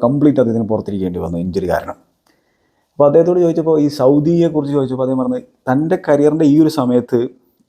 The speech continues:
എല്ലാ മൂവിനും താൻ ഓപ്പണായിരിക്കണം എന്നുള്ള കാര്യമാണ് അദ്ദേഹം പറയുന്നത്. അതിനർത്ഥം ആൾക്ക് സൗദിയിൽ പോകാൻ ഓക്കെയാണ്. അതിന് അദ്ദേഹം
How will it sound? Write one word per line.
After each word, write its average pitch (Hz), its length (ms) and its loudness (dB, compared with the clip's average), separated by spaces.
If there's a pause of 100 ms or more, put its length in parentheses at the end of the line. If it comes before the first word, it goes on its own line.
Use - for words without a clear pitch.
(100)
എല്ലാ 165 500 2 (540)
മൂവിനും 139 480 0 (100)
താൻ 123 100 -2 (180)
ഓപ്പണായിരിക്കണം 117 680 -2 (220)
എന്നുള്ള 113 280 -2
കാര്യമാണ് 104 240 -2
അദ്ദേഹം 95 200 0
പറയുന്നത്. - 220 -8 (280)
അതിനർത്ഥം 127 380 -2 (380)
ആൾക്ക് 139 280 -4
സൗദിയിൽ 131 360 2
പോകാൻ 123 160 -2 (640)
ഓക്കെയാണ്. 104 540 0 (960)
അതിന് 117 240 2
അദ്ദേഹം 127 200 0